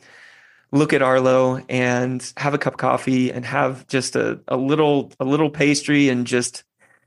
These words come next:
<sighs> got to exhale a little bit in that moment. But she wanted to remind people that in the first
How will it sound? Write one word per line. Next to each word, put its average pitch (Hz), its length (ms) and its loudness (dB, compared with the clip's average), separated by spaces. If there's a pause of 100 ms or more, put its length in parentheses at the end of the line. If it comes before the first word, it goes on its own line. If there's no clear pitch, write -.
(440)
<sighs> - 720 -20
got 123 160 -4
to - 120 -2
exhale 127 400 0
a 120 40 -2
little 120 200 -2
bit 123 160 0
in 127 80 -4
that 127 160 -2
moment. 127 480 -4
But - 180 0
she - 120 -6
wanted 147 140 4
to 147 60 4
remind 135 280 2
people 127 260 -2
that 110 140 2
in 127 100 -2
the 123 60 -4
first 143 440 0